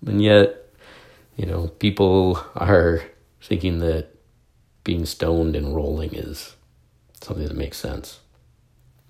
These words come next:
I don't think that, uh, I don't think it's necessary.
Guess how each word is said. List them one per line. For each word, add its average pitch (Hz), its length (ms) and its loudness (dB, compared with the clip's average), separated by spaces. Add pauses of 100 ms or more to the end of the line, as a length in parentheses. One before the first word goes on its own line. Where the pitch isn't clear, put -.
(300)
I - 600 -20
don't - 200 -8
think - 280 -8
that, - 400 -6
uh, - 280 -4 (2000)
I - 40 -20
don't - 140 -20
think 80 140 -8
it's - 160 -12
necessary. - 600 -10